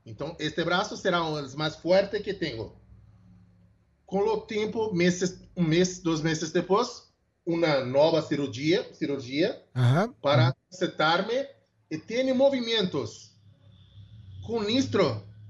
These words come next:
Speaker 1: eu me vi uma nova, eh, oportunidade
Speaker 2: Aham.
Speaker 1: de fazer as coisas. Agora tienes os dois braços, porém uma mão. Dois braços, porém uma mão. O que fazer? Então, com o tempo,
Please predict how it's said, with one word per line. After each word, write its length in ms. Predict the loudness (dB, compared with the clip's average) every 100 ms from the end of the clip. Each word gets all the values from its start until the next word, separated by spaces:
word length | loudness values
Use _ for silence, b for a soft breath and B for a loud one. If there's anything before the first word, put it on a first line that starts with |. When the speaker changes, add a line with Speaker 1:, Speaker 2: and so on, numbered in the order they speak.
| -18 -4
Speaker 1:
eu 100 | 0
me 140 | 0
vi 160 | 2 0
uma 180 | 2 2
nova, 500 | 4 4 4 0 -6 _ _ _ _ -6
eh, 800 | -4 0 0 0 -2 -4 -6 -10 -20 _ _ _ _ _ _ -6
oportunidade 800 | -2 0 0 2 4 4 2 -2 _ _ _ _ _ -4
Speaker 2:
Aham. 280 | -2 -2
Speaker 1:
de 120 | -2 -2
fazer 320 | -2 -4 -6 -10
as 120 | -8
coisas. 340 | -6 -6 -10 -6
Agora 420 | -6 -2 -2 -2
tienes 340 | -4 -2 -2
os 120 | -2
dois 180 | -4 -6
braços, 460 | 0 -2 -2 -14 -20 _
porém 320 | -6 0 0 2
uma 180 | 2 2
mão. 320 | 2 -2 -6 -16 _ _ _ _ _
Dois 160 | -12 -4
braços, 360 | -2 -2 -4
porém 220 | -4 -2 0
uma 240 | 0 2
mão. 380 | 2 0 -4 -18 _
O 120 | -14 -6
que 140 | 0
fazer? 420 | 0 2 -2 -2 -16 _ -20 -20 -20 _ -8
Então, 480 | -6 0 -2 -2 -12 2
com 180 | 6
o 120 | 6 4
tempo, 640 | 0 0 0 0 -2 -2